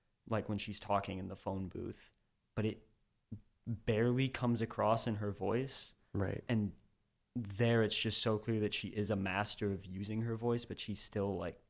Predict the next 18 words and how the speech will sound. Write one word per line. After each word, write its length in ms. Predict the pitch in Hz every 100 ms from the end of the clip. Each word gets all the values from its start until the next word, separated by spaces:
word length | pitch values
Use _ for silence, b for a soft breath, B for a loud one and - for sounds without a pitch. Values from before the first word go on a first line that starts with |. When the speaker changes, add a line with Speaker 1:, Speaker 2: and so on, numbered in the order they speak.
| _ _ _ _ _ _ -
Speaker 1:
so 560 | - - - 113 101 90 87
deeply 400 | 101 92 - -
hurt 320 | 92 87 -
by 100 | 82 82
what's 240 | - -
happening 460 | - - - 50 - - -
around 380 | 110 107 101 117
her. 240 | - 123 - -
Speaker 2:
I 100 | 120
also 320 | 92 110 -
saw 260 | 160 - 156
that 200 | 160 147
in 100 | 117
the 80 | 113
scene 440 | 110 - 117 113 104
where 460 | 104 98 95 -
she, 360 | - - 127 113
um, 400 | 104 98 80 -